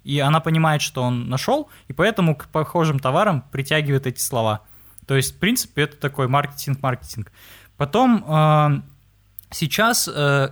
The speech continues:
кстати, Alibaba является, по-моему, крупнейшим инвестором. Там я видел табличку, сколько они вкладывают, э, инвестируют в развитие. Э, че еще сейчас существует? Э, существует нейросеть Watson, знаешь такую?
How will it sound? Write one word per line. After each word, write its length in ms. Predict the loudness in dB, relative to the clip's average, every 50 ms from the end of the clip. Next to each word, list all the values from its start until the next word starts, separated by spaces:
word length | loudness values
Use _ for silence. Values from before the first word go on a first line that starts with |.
| -6 -12 -8
кстати, 300 | -2 -2 0 0 2 0
Alibaba 440 | 0 0 0 0 2 2 2 2
является, 480 | 2 4 2 2 2 2 0 -4 -6 -8 -10 _ -16 -16 -16 -10 -4
по-моему, 340 | -2 0 2 2 2 2 2
крупнейшим 680 | 0 -2 0 2 2 2 2 2 0 -2 -6 -8 -8 -10 _ _ _ _ -16 -6
инвестором. 600 | -2 0 2 2 2 0 0 -2 -2 -2 -2 -2 -2
Там 300 | 0 0 0 0 -2 -2
я 180 | -2 -2 0
видел 240 | 0 0 -2 -2 -4
табличку, 680 | -2 -2 -2 -2 -2 -4 -4 -4 -2 -2 -2 -2 -4 -8
сколько 360 | -12 -6 -2 -2 -2 0 0
они 140 | 0 0 0
вкладывают, 600 | 0 0 0 0 2 2 0 0 -2 -2 -4 -6 -8
э, 200 | -10 -10 -8 -8 -4
инвестируют 640 | -2 0 0 0 -2 -4 -4 -4 -2 -2 -2 -4 -6
в 160 | -8 -10 -6 -4
развитие. 680 | -4 -4 -4 -4 -6 -6 -6 -4 -2 -2 -2 -4 -6 -14 -20 -20 -20 -14 -6
Э, 280 | -4 -2 0 0 0 0
че 180 | 0 0 2
еще 320 | 2 2 2 2 0 0 0
сейчас 340 | -2 -4 -4 -2 -2 -2 -4
существует? 600 | -4 -8 -8 -8 -6 -4 -2 0 0 0 -2 -6 -16 -20 -20 -20 -20 -16 -8
Э, 420 | -4 -2 0 2 2 2 0 0 0
существует 540 | -2 -2 -2 -2 -2 0 0 0 0 2 2
нейросеть 400 | 2 2 2 0 0 -2 -4 -2
Watson, 400 | 0 0 0 0 0 -2 -2 0
знаешь 280 | 0 0 0 -2 -2 -6
такую? 380 | -8 -8 -6 -4 -6 -6 -6